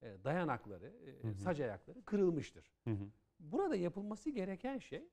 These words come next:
Speaker 1: hani tabii ki bunlarla mücadele edilmeli fakat mücadelenin hukuki anlamda, ahlaki, toplumsal, siyasal anlamda kodlarını çok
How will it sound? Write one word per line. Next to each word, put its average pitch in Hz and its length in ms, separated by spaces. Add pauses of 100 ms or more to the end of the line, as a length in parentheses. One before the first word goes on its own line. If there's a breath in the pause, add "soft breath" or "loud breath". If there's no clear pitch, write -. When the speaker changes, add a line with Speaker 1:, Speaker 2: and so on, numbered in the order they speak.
(120)
Speaker 1:
hani 139 260 (220)
tabii 214 220
ki 117 160
bunlarla 143 360
mücadele 120 440
edilmeli 147 280
fakat 202 320
mücadelenin 123 760 (680)
hukuki 196 600
anlamda, 110 500
ahlaki, 131 800
toplumsal, 139 540
siyasal 127 640
anlamda 117 680
kodlarını 143 520
çok - 340